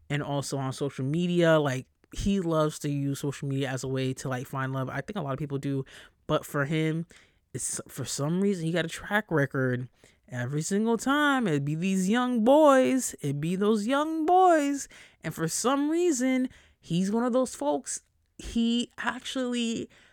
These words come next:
came out and apologized about this, but he still has an audience. He still has an audience after contacting young men. And I don't know if you guys remember the show Cheer with Jerry, who was plump,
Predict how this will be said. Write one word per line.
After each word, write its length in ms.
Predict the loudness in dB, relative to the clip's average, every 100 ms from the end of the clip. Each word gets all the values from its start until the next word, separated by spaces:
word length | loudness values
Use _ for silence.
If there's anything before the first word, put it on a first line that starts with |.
| _ -4
came 320 | 2 4 4
out 180 | 4 2
and 120 | 0
apologized 680 | 0 2 2 4 4 4 4
about 260 | 2 2
this, 160 | -2 -6
but 180 | -8 -6
he 180 | -4
still 420 | -4 -6 -2 -2 0
has 280 | 0 0
an 120 | -2 -4
audience. 920 | -2 0 2 2 0 -2 -6 -8 -14 -20 _ -20 _ _
He 160 | -6 -6
still 320 | -4 0 2
has 220 | 4 2
an 80 | 2 2
audience 460 | 4 4 4 0
after 240 | -2 -2 -2
contacting 640 | 0 0 0 -2 -2 0
young 220 | 0 0 0
men. 180 | 0
And 120 | 2 4
I 80 |
don't 120 | 4 4
know 60 |
if 120 | 0
you 60 | 0
guys 180 | 0 2
remember 260 | 0 0
the 100 | -2
show 220 | -2 -2 -2
Cheer 640 | -4 -4 0 4 4 0 -10 -20 _
with 160 | -2 -2
Jerry, 420 | 2 2 2 2
who 160 | 2 4
was 260 | 4 4
plump, 640 | 0 -4 0 2 2 0